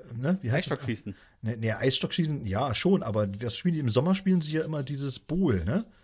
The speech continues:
Speaker 1: Mit den
Speaker 2: Äh,
Speaker 1: Kugeln.
Speaker 2: Boccia, ja, ja, Boccia.
Speaker 1: Ne? Und da ist
Speaker 2: Also,
Speaker 1: das ist
Speaker 2: Polo
Speaker 1: auch,
Speaker 2: Boccia
Speaker 1: ist eigentlich
Speaker 2: gleiche.
Speaker 1: auch nur,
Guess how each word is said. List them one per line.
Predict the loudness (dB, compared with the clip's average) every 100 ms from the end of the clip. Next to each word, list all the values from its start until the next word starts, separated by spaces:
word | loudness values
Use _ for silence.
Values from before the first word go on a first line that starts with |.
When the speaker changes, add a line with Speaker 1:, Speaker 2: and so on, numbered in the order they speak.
| _ _ _ -4
Speaker 1:
Mit | 0
den | 2
Speaker 2:
Äh, |
Speaker 1:
Kugeln. | 6 6 6
Speaker 2:
Boccia, | 4 2 0 4
ja, | 4 4
ja, | 4 4
Boccia. | 4 4 2
Speaker 1:
Ne? | 2
Und | 0
da | 4
ist | 6
Speaker 2:
Also, | 6 6
Speaker 1:
das | 4
ist | 4
Speaker 2:
Polo | 4
Speaker 1:
auch, | 4
Speaker 2:
Boccia | 2
Speaker 1:
ist | 2
eigentlich | 2 4
Speaker 2:
gleiche. | 2
Speaker 1:
auch | 2
nur, | 0